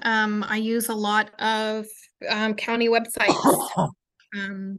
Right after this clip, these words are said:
Speaker 1: you know, I register for them to get, you know, tax documents on property taxes,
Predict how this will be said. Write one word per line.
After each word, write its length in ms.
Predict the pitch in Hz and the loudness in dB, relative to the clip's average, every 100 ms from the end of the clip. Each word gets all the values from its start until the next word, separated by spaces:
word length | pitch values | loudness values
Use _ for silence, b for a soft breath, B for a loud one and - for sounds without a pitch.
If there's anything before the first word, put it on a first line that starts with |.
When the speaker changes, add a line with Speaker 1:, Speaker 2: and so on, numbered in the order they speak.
| 208 | -6
Speaker 1:
you 120 | 208 | -4
know, 140 | 202 | -2
I 60 | 196 | 0
register 560 | 190 202 196 190 220 202 | 2 2 2 -2 -2 -4
for 260 | 214 196 | 0 2
them 480 | 196 196 196 190 190 190 B B - | 4 2 2 -2 -4 -8 B B -8
to 120 | 202 | -4
get, 420 | 196 190 185 - - - | -2 -2 -2 -8 -12 -8
you 100 | 202 | -8
know, 320 | 180 180 180 | -6 -8 -10
tax 300 | - 202 - | 2 2 2
documents 640 | 196 180 202 190 185 196 214 | -2 -2 -4 -4 -6 -6 -4
on 640 | 196 196 202 202 202 202 _ _ _ | -2 -2 -2 -2 -4 -6 _ _ _
property 400 | - 214 214 208 | 0 2 2 -4
taxes, 800 | 190 196 190 - 190 190 185 - | 0 0 0 -2 -2 -2 -4 -6